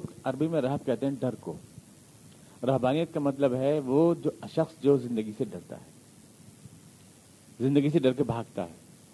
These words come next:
زندگی کے امتحان میں۔ تو یہ تزکیہ ہے زندگی کے امتحان میں شریک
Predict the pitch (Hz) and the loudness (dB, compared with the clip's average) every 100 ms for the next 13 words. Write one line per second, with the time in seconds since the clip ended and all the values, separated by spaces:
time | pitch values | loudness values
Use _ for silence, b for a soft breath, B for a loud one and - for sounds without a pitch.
0 | - - - - B B B 120 139 165 | -20 -20 -20 -20 B B B 0 2 2
1 | 156 127 127 131 110 98 - B - 151 | 0 0 0 0 0 -2 -6 B 0 2
2 | 143 175 196 - - - - 135 135 165 | 8 8 6 2 -12 -20 -8 -6 -4 2
3 | 147 139 160 180 151 139 139 160 151 180 | 2 4 2 2 0 0 0 0 0 0
4 | 147 139 135 131 135 143 170 151 139 151 | 0 -2 -2 0 0 2 0 -2 0 0